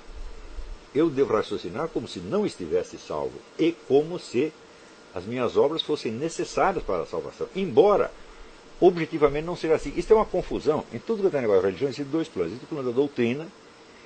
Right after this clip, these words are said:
e existe o plano da técnica ou da moral, hum, ou da prática.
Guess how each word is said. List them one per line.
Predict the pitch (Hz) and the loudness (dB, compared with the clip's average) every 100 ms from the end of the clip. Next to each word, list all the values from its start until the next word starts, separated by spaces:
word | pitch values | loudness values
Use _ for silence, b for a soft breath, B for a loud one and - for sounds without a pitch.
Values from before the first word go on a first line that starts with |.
| B - | B -4
e | 151 | -4
existe | 151 156 | -2 -4
o | 185 | -4
plano | 127 127 147 | -4 -2 -2
da | 151 | -4
técnica | - 156 156 95 69 65 - - - - | 4 4 4 -2 -8 -10 -12 -20 -10 -2
ou | 117 | 0
da | 123 | 2
moral, | 139 139 120 98 - - - - - - - - - - 85 | 2 2 0 -4 -10 -20 -20 -20 -20 -20 -20 -20 -20 -18 -12
hum, | 123 - - | -12 -8 0
ou | |
da | 107 | 2
prática. | - 104 98 67 | 4 4 2 -4